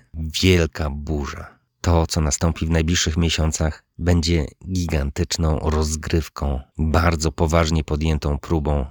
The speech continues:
aby Amerykanom odebrać prymat i dominację w decydowaniu o przetrwaniu i zagładzie wszystkich innych. I to jest najważniejszą przestrzenią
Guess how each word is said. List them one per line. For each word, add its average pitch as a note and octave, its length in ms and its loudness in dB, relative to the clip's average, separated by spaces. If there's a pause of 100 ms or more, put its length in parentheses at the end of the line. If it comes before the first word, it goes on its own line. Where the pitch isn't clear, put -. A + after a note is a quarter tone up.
aby D2+ 420 0
Amerykanom F2 600 4
odebrać D#2+ 840 2
prymat F#2 360 4
i F#2+ 100 0
dominację F2 600 4
w D#2 60 -2
decydowaniu E2 680 2 (140)
o D#2 240 2 (160)
przetrwaniu E2 760 2 (340)
i F#2 120 0
zagładzie D#2+ 560 2
wszystkich - 580 -4
innych. D2+ 500 -2
I E2 140 2
to F#2 260 6
jest E2+ 160 2
najważniejszą D#2 720 2
przestrzenią D#2 800 0